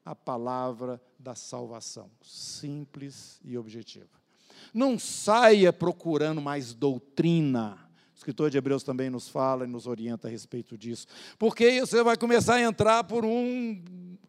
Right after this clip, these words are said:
labirinto. E é nestas curvas aí que, que os demônios, né,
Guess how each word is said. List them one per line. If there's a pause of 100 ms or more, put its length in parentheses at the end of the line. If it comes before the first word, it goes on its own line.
(340)
labirinto. (800)
E
é
nestas
curvas
aí
que, (260)
que
os
demônios,
né,